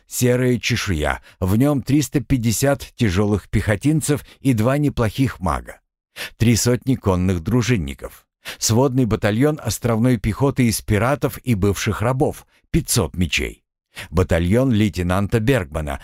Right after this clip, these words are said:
пятьсот средних пехотинцев. Плюс моя личная охрана — одна жрица и десять магов с острова Данце. Итого триста оборотней, триста пятьдесят всадников, тысяча триста пятьдесят пехотинцев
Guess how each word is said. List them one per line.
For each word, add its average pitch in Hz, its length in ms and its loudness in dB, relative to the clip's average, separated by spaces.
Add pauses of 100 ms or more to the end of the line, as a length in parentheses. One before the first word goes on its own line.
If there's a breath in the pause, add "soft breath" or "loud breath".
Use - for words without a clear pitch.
(140)
пятьсот 143 480 0
средних 120 520 0
пехотинцев. - 840 -4 (540 loud breath)
Плюс 190 300 2
моя 147 260 0
личная 131 480 0
охрана — 71 520 -4 (140)
одна 92 380 2
жрица 120 500 0
и 131 240 -2
десять 127 460 -2
магов 123 580 0
с - 160 -4
острова 107 640 0
Данце. 85 640 -4 (680 loud breath)
Итого 110 520 2 (120)
триста 139 520 0
оборотней, 104 760 0 (160 loud breath)
триста 160 360 0
пятьдесят 123 600 0
всадников, 85 760 -4 (440 loud breath)
тысяча 160 460 2
триста 165 400 0
пятьдесят 131 640 0
пехотинцев 175 840 0